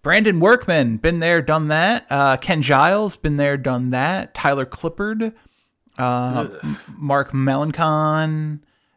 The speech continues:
Speaker 1: uh, Joakim Sora, Shane Green, Alex Colomb, Brad Peacock, Sergio Romo,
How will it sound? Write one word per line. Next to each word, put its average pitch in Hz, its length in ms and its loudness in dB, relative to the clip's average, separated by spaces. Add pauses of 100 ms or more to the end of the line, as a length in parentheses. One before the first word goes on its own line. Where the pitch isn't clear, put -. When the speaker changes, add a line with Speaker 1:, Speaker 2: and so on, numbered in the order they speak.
(120)
Speaker 1:
uh, - 60 -18
Joakim 123 480 -4
Sora, 139 960 0
Shane 120 340 -4
Green, 135 580 0
Alex 120 300 -4
Colomb, 127 800 -4 (540)
Brad 131 260 -4
Peacock, 156 640 2
Sergio 139 480 -2
Romo, 135 880 -2